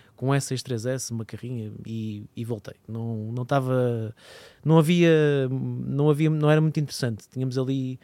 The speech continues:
uma, era bastante diferente poder ir para a estrada com um carro daqueles ou ter ali um, um A M G G T Black Series para conduzir em pista. Mas nunca fiquei à espera de poder voltar. Quando regresso ao, ao autódromo, vejo que os carros estão todos parados. Então, mas ninguém,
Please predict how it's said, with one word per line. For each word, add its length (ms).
uma, 460
era 180
bastante 400
diferente 420
poder 260
ir 60
para 100
a 40
estrada 340
com 100
um 40
carro 180
daqueles 320
ou 100
ter 200
ali 220
um, 120
um 120
A 60
M 140
G 80
G 140
T 120
Black 240
Series 320
para 220
conduzir 280
em 100
pista. 340
Mas 200
nunca 200
fiquei 200
à 20
espera 300
de 60
poder 160
voltar. 380
Quando 220
regresso 420
ao, 320
ao 320
autódromo, 360
vejo 220
que 60
os 80
carros 160
estão 120
todos 180
parados. 500
Então, 140
mas 160
ninguém, 640